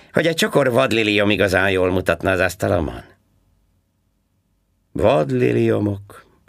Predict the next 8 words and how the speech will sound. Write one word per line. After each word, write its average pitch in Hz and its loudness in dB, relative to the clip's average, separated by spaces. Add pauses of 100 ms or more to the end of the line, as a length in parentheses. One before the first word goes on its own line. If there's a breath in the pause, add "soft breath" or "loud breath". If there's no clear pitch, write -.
(720 loud breath)
csak 190 0
az 170 0
Orange 101 0
tavak 90 0
körül 80 -2
nőttek. 69 -8 (1500 loud breath)
Az 120 -2
Orange 151 2